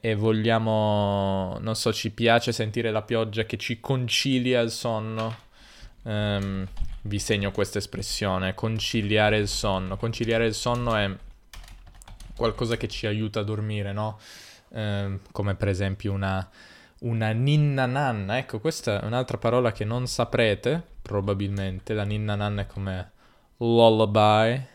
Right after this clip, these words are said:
in inglese. C'è una parola che ci... una parola, una, una canzone, una canzoncina che ci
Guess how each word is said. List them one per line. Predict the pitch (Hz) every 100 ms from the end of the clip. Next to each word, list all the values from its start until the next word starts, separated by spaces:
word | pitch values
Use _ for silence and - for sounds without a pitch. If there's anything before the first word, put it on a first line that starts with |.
| _
in | 131 120
inglese. | 117 110 110 113 120
C'è | - 113
una | 107 107
parola | 113 110 107 113
che | - 113
ci... | - - 110
una | 113 110
parola, | 101 104 92 92
una, | 95 98 98
una | 98 101
canzone, | 101 101 - - 98 104 107
una | 98 98
canzoncina | - 101 - 101 104 104 104
che | 101 104
ci | - 107